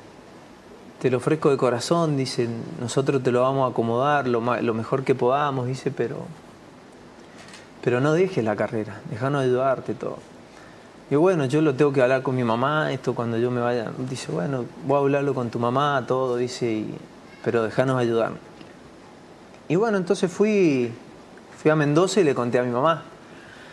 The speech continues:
Y mi mamá me dice, "No", dice, "¿quién es? Mirá si te raptan", dice, "mirá", <laughs> dice,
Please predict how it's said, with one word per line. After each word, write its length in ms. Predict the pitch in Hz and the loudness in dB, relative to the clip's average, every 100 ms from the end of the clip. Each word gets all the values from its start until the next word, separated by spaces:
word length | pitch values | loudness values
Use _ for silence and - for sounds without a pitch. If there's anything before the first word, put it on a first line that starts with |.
| - - - - - - - - - - - | -20 -20 -20 -20 -20 -20 -20 -20 -20 -8 2
Y 60 | |
mi 60 | 165 | 4
mamá 200 | 165 185 | 6 6
me 100 | 190 | 4
dice, 200 | 175 156 | 2 4
"No", 400 | 160 247 240 147 - - - - | 4 4 2 0 -2 -4 -4 -4
dice, 300 | 139 - 127 | -2 -2 -4
"¿quién 280 | - 180 175 | 0 0 2
es? 240 | 214 202 | 0 2
Mirá 240 | 151 170 | 2 2
si 180 | 175 170 | 2 0
te 160 | 139 127 | 2 2
raptan", 640 | 147 175 170 151 147 139 | 6 6 4 2 2 2
dice, 360 | 143 143 139 131 | 2 4 4 4
"mirá", 380 | 135 160 185 160 | 4 6 6 4
<laughs> 0 | |
dice, 500 | 147 - 139 131 | 2 0 0 0